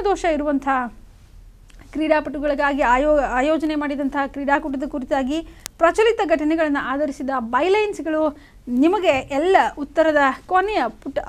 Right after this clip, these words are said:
ಅಂದ್ರೆ, ಆ, ನಿಮಗೆ ಪೇಜಿನ ಕೊನೆಯ ಲೈನಲ್ಲಿ ಸಿಗ್ತಾ ಇದೆ. ಜೊತೆಗೆ ಎರಡ್ ಸಾವಿರ,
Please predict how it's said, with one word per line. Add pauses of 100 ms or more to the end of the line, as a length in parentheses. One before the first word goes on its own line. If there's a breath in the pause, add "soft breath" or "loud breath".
(440 soft breath)
ಅಂದ್ರೆ, (160)
ಆ,
ನಿಮಗೆ (140)
ಪೇಜಿನ (120)
ಕೊನೆಯ
ಲೈನಲ್ಲಿ
ಸಿಗ್ತಾ
ಇದೆ.
ಜೊತೆಗೆ
ಎರಡ್
ಸಾವಿರ,